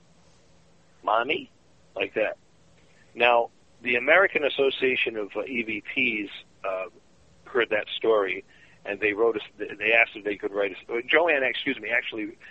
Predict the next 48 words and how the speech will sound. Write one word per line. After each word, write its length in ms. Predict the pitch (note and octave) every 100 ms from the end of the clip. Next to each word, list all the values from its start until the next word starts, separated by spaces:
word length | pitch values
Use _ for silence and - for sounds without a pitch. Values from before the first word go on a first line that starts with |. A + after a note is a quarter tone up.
| -
they 140 | A2 A#2+
asked 220 | A#2 A2
us 80 | G2+
to 60 | G2+
write 200 | G2 G2
a 60 |
note, 220 | G#2+ A2+ -
a 120 | G2
story 360 | - B2+ A#2 G#2
about 200 | G2 G2
it, 120 | F#2
and 120 | F2+
Joanne 380 | F#2+ G#2 G2+ F#2+
wrote 160 | F#2+ F#2
a 100 | -
story 360 | G#2+ G#2+ G2+ -
for 160 | F#2 F#2
them 100 | F#2 -
for 60 |
their 300 | F2+ F2 F2 -
newsletter. 520 | A2+ A#2+ - - - - _ _ - - - - - - A#2+
And 140 | B2
after 400 | D#3+ F3 E3 C#3+
it 100 | A2+
appeared, 640 | G#2+ - A#2+ A#2 F#2+ - - _ _ _ _
I 140 | A2+
got 180 | A#2+ A#2
a 40 | G#2+
call 520 | - D#3+ D#3+ B2 A#2 -
from 200 | G#2+ G#2
a 40 |
woman 380 | G#2+ B2+ C3+ A#2
in 120 | G2+ -
Southern 300 | C3+ B2+ C3+
California. 800 | B2+ A#2+ G2+ F#2+ - B2+ G#2 D2+ - _ _ _ _ _ _ - - _
Now, 140 | F#2+ F#2+
we 140 | A#2
live 160 | A#2+ G#2
in 80 |
Rhode 180 | F2 E2+
Island. 400 | G#2 G2 E2 F#2 - _ _ -
She's 140 | A2+ G#2
in 100 | F#2 -
Southern 220 | F#2 F#2
California. 540 | G2+ F2+ - G2 F#2+ -
She 80 | G2
said, 120 | G#2+ F#2+
"Your 240 | G2+ C#3